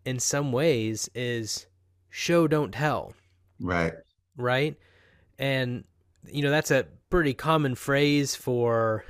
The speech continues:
Speaker 1: movies or for,
Speaker 2: <laughs>
Speaker 1: you know, the entertainment industry. You know, you don't,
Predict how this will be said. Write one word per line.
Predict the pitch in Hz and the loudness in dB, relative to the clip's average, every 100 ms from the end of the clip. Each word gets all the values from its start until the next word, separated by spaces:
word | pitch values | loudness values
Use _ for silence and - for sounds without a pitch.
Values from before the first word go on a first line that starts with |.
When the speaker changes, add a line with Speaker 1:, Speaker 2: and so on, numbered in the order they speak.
| - - | -16 -6
Speaker 1:
movies | 143 170 175 175 170 165 151 127 | 2 4 6 4 4 2 0 0
or | 120 | -2
for, | - 120 113 110 110 117 - | -2 -2 0 0 0 -4 -6
Speaker 2:
<laughs> | - | -10
Speaker 1:
you | - 123 | -4 -4
know, | 120 | 0
the | 123 | 0
entertainment | 160 160 - 170 196 190 151 | 2 0 2 2 4 4 2
industry. | 170 160 147 - 160 160 156 156 151 - | 0 0 -2 -2 0 4 4 2 0 -6
You | 135 | -6
know, | 131 123 117 104 | -2 0 -2 -2
you | 131 | 2
don't, | 180 | 2